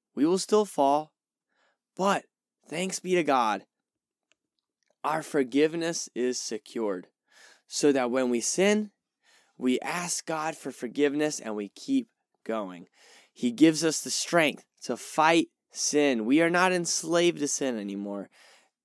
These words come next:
Jesus being God, he can take away infinite sins, and Jesus being man can shed his blood to take away those sins.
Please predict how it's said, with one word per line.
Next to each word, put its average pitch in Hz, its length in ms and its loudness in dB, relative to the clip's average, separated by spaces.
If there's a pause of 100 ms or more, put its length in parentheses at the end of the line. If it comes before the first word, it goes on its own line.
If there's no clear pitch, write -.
(680)
Jesus 170 640 2 (440)
being 117 220 -2
God, 170 440 2 (100)
he - 160 -2
can 123 160 -2
take 135 280 -4
away 117 220 0
infinite 165 360 -2
sins, 156 460 -2 (240)
and 113 160 -8
Jesus 147 340 2
being 110 280 -4
man 139 320 0
can 113 180 -10
shed 135 420 0
his 127 300 -2
blood 110 340 0
to 98 80 -8
take 101 300 -10
away 107 180 -8
those 95 220 -8
sins. - 480 -16